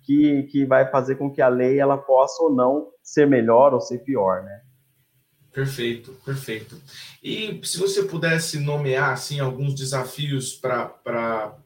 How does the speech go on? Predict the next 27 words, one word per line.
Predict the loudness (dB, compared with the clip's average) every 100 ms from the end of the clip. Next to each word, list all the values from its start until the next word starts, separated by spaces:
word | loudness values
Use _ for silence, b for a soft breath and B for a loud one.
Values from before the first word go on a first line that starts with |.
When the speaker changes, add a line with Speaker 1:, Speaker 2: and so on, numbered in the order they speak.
| _ _ -8
Speaker 2:
pro | -4
orçamento | 0 0 -2 -4 -4 -4
de | -8 -6
dois | -6 -6 -8
mil | -12
e |
vinte | -12 -12 -12
e | -10
um | -6
aí | -6 -8
dentro | -6 -4 -4 -6
desse | -6 -4 -4
cenário, | -4 -2 -2 0 0 -2 b b b b -6
ah, | -2 -2 0 0 0 0
pandêmico, | 0 0 -2 -8 -14 _ -12
né? | -10
Como | -6 -6
é, |
como | -4 -2
é | -2
que | -2
você | -6 -2 -4
vê | 0 -2
essa, | -2 -4 -6 -6 -10 _ _ _ -12
esse | -6 -4
horizonte? | -4 -6 -12 -14 -16 -18 _ _ _ _ _ _ _ _ _ _ _
Speaker 1:
É, | -8